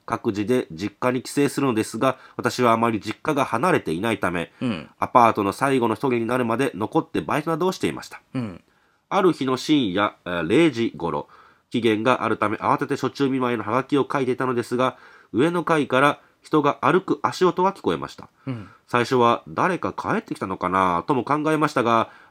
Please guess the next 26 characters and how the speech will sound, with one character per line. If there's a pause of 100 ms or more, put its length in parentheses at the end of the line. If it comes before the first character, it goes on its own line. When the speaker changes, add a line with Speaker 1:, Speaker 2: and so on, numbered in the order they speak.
Speaker 1:
だ
ん
だ
ん
と
足
音
の
数
が
増
え
る
の
と、 (380)
駆
け
回 (140)
っ
て
い
る
よ
う
な
足